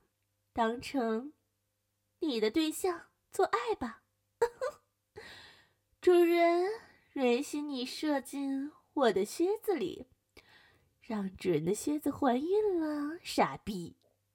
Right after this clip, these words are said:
五、四、三、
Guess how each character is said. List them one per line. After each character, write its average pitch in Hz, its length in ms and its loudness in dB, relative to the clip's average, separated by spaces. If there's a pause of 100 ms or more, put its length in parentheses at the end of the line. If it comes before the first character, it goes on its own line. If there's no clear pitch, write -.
(840)
五、 285 300 2 (1120)
四、 - 560 -2 (680)
三、 233 540 4